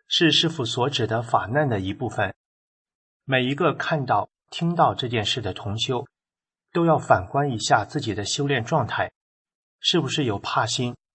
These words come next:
或者对修炼不严肃，甚至懈怠。师父在惊醒一文中说，出现问题，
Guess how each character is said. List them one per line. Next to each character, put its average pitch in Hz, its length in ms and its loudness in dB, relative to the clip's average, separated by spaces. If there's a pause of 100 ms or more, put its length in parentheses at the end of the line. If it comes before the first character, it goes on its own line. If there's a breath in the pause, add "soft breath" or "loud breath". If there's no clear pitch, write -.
(380)
或 - 240 2
者 107 200 0
对 123 160 -2
修 131 220 -2
炼 139 180 0
不 143 140 -6
严 101 260 -2
肃， 120 320 -4 (360)
甚 147 240 0
至 120 100 -4
懈 151 320 0
怠。 107 240 2 (1300)
师 - 200 2
父 151 160 0
在 117 240 4
惊 160 320 0
醒 98 280 -2
一 123 120 0
文 98 220 -2
中 117 180 -4
说， 120 320 0 (960)
出 - 200 -4
现 160 200 2
问 147 200 4
题， 107 360 0